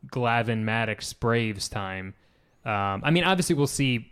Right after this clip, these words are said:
You know, I guess pitching's a little more up in the air for them because Max Fried might leave as a free agent and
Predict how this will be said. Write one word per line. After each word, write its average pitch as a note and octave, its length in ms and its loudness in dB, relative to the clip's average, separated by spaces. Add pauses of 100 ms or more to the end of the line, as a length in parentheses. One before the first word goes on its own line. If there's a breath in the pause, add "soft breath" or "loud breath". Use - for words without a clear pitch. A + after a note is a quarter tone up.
(140)
You C#3+ 120 0
know, G#2+ 160 0
I A2+ 100 0
guess A2+ 120 -2
pitching's A#2 380 -2
a G#2+ 60 0
little G#2 160 0
more G#2 160 -2
up G#2 140 -6
in A2 80 -4
the G#2 120 -8
air G#2 120 -4
for A#2+ 160 -4
them A2+ 180 -2
because G2+ 320 -6
Max G2+ 280 -8
Fried G#2 300 -6
might G2+ 200 -8
leave G#2 180 -6
as G2+ 100 -6
a G2+ 40 -12
free A#2 200 -2
agent A#2 380 0
and G#2 320 -6